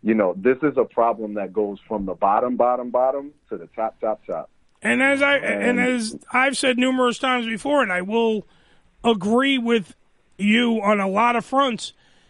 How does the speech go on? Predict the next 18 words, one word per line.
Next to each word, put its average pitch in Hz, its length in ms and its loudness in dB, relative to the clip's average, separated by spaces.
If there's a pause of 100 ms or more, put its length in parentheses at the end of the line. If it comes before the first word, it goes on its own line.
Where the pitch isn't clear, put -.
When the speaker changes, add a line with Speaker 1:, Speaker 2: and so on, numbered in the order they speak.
(240)
Speaker 2:
but 226 140 4
the 247 80 6
one 269 340 4
thing, 294 240 0
and 233 140 2
the 226 120 2
terrible 330 520 2
fact, - 720 -4 (400)
and 277 80 4
it's 311 140 2
a 269 60 2
fact, 247 520 -2
and 233 160 0
I, 233 160 2 (120)
I 240 40 2
know 285 260 2
if 269 180 -2
it, 240 260 0